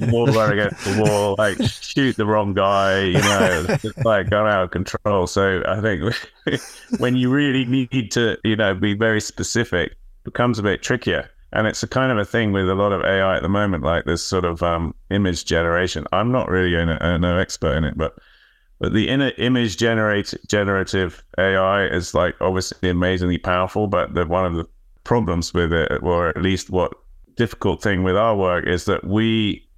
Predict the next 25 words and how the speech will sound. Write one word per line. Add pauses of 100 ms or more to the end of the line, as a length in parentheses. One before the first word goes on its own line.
(180)
have
this
process
of
constantly
tweaking,
changing,
having
new
ideas, (100)
editing
whatever
we
do. (460)
We, (100)
you
start
with
something
and
then
you
show
the
director